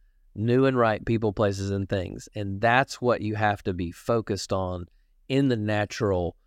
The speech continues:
when you're making daily decisions. You know, when you have a new lease on life, you have a chance to start over,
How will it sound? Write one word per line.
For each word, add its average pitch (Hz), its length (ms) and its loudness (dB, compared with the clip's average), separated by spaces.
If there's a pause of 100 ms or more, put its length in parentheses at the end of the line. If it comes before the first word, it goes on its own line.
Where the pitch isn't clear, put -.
(300)
when 107 440 0
you're 110 120 0
making 110 400 -2
daily 113 340 2
decisions. 98 880 -4
You 101 80 -4
know, 92 200 -2
when 98 160 -4
you 98 80 -6
have 131 260 2
a 127 60 0
new 120 240 0
lease 110 320 -2
on 104 160 0
life, 101 400 0
you - 160 -20
have 127 280 2
a 127 60 -2
chance 113 420 -6
to 110 120 -6
start 110 340 0
over, 101 400 -2